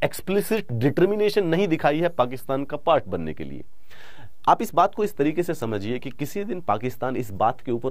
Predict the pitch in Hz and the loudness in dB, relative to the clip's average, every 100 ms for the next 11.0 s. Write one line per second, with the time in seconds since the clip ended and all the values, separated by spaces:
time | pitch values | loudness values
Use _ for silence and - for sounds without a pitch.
0 | - 92 - 110 - 82 82 90 - - | -4 -6 -4 -6 -4 -4 -2 -4 -6 -10
1 | - 123 139 151 - - - - - - | -6 -2 0 -2 -4 -8 -8 -8 -10 -10
2 | - - 156 - - 123 110 131 127 - | -10 -6 -6 0 2 2 4 4 4 2
3 | 135 - - - 101 98 101 113 107 107 | 2 2 -2 -2 0 2 2 0 0 -2
4 | 98 113 110 87 80 69 69 71 65 - | -2 0 0 0 -2 -6 -8 -8 -8 -8
5 | - - - - 165 233 262 254 165 160 | -8 -8 -8 2 4 6 4 4 6 4
6 | - 202 202 233 240 127 95 156 104 143 | 4 -4 -2 2 4 4 2 0 -2 4
7 | 165 120 92 110 127 110 - 127 120 80 | 6 6 2 2 0 -2 0 0 0 -2
8 | 87 - 104 110 107 - 107 - 92 110 | -4 -4 -4 -4 -4 -6 -6 -4 -4 -4
9 | 139 131 - 135 156 156 185 190 185 202 | -2 -4 0 2 2 0 0 0 0 2
10 | 208 202 196 202 226 220 233 302 240 | 2 0 0 2 2 2 2 6 4